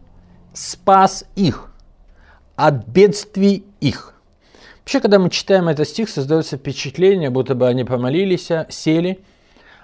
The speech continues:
а дальше, э, Дух Божий сам, без их участия, стал реализовать их просьбу. Создаётся, в общем-то, вид такой. То есть он всё делает сам. И вы скажете: «Брат Олег, а чего у вас такой формируется вид?»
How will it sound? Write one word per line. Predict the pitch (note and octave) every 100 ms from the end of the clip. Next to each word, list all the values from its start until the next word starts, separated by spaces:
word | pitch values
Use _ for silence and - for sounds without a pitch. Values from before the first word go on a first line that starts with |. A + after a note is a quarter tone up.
| -
а | C3
дальше, | A3 G3+ - E3 C#3 A#2+
э, | C3 B2
Дух | A#2 C#3+
Божий | A2+ D#3+ D3+ B2
сам, | - C#3 D3 E3 D3+ -
без | F#2+ G2+
их | - A#2
участия, | G2+ G2+ D3 E3 - F3 F#3 _ - _
стал | - - D#3+ D3
реализовать | B2+ C3 A2+ A2+ B2 D3+ - -
их | D3 C#3+ - - -
просьбу. | C#3 B2+ F#2+ - - A2 _ _ _ _
Создаётся, | - A2+ C#3 F3+ - B2+ - _
в | -
общем-то, | C3 - A2+ G#2
вид | A2 C3+
такой. | - A#2+ - G2
То | -
есть | C3
он | C4
всё | A#3+ E3
делает | D3 C#3 A#2+ A#2
сам. | - - - _ _ _ _ _ _ _ _ -
И | E3 D#3+ E3 D#3+ D3 C3+ - _
вы | -
скажете: | - C#3 B2+
«Брат | C3 C3 C3
Олег, | B2 A2+
а | C3
чего | - F3 B2+
у |
вас | G#2 -
такой | - A#2
формируется | B2+ A2+ A2 G#2 -
вид?» | E2 -